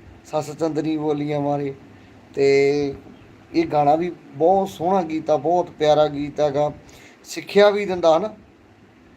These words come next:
ਤੇ ਉਹ ਕਹਿੰਦਾ, "ਤੜਕੇ ਨੂੰ ਲੱਤ ਵੱਢ ਕੇ ਚੜ੍ਹ ਜਾਊਂਗਾ ਬਠਿੰਡੇ ਵਾਲੀ ਰੇਲੇ, ਜੱਟੀਏ ਜੇ ਹੋ ਗਈ ਸਾਧਨੀ, ਪੱਟੇ ਜਾਣਗੇ ਸਾਧਾਂ ਦੇ ਛੇਲੇ" ਵਰਗੇ ਗਾਣੇ ਹਨਾ। ਤੇ ਹੋਰ ਬਹੁਤ ਕੁਝ ਨੇ ਹਨਾ।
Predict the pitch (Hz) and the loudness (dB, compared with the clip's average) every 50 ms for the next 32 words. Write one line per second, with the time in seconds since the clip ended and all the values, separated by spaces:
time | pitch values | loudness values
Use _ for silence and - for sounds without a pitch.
0 | - - - - - 156 156 147 147 147 147 143 143 143 139 139 143 143 147 156 | -20 -20 -18 -10 -4 -2 0 0 2 2 2 0 0 0 0 0 0 -2 -4 -6
1 | - - - 156 156 175 185 202 196 196 175 170 165 160 - 175 180 175 175 170 | -10 -12 -10 -6 -2 0 0 0 2 4 4 4 4 2 -2 -4 -4 -2 -2 0
2 | 165 165 156 160 - 165 151 165 170 165 170 151 170 165 147 165 175 175 180 165 | 2 2 2 2 0 -4 -2 0 0 0 -2 -4 -4 -4 0 0 0 0 0 0
3 | 170 165 170 170 156 160 160 151 151 147 147 151 143 147 151 147 147 151 147 147 | 0 0 0 -2 0 0 0 -2 -2 -4 -6 -4 -2 -2 0 0 0 -2 -2 -2
4 | 143 139 147 143 135 139 135 131 - - - - _ - - - - - - - | -2 -2 -4 -4 -4 -4 -6 -6 -8 -14 -20 -20 _ -20 -20 -20 -20 -20 -20 -12
5 | - - 147 147 - 151 156 156 151 143 151 151 131 143 139 139 143 143 139 151 | -6 -4 -4 -4 -4 -4 -4 -4 -2 -2 -2 -2 -2 -2 -2 -2 -4 -4 -2 0
6 | 147 156 160 165 165 160 156 147 - - - - 156 151 - 160 151 143 151 170 | 0 0 0 -2 -4 -4 -6 -8 -12 -14 -10 -10 -8 -6 -4 -2 0 2 2 2
7 | 190 175 165 165 - 143 147 151 151 190 175 165 165 160 147 - 151 151 143 143 | 2 0 -4 -4 -4 -4 -4 -2 -2 -2 -2 -2 -2 -4 -4 -4 -6 -4 -4 -4
8 | 147 147 147 139 135 - 135 135 143 143 139 139 143 151 170 190 185 - - - | -4 -6 -6 -8 -8 -10 -10 -8 -8 -8 -8 -8 -10 -10 -10 -12 -14 -16 -20 -20
9 | - _ _ _ _ _ _ _ _ _ - - - - - - - - 165 156 | -20 _ _ _ _ _ _ _ _ _ -12 -10 -8 -8 -8 -8 -10 -10 -12 -6
10 | 147 214 240 254 247 240 220 226 226 214 202 202 180 170 151 170 156 156 156 165 | 0 2 4 4 4 4 4 2 2 2 -2 -4 -6 -4 -4 -4 -2 -2 -2 -2
11 | 180 185 | -2 -4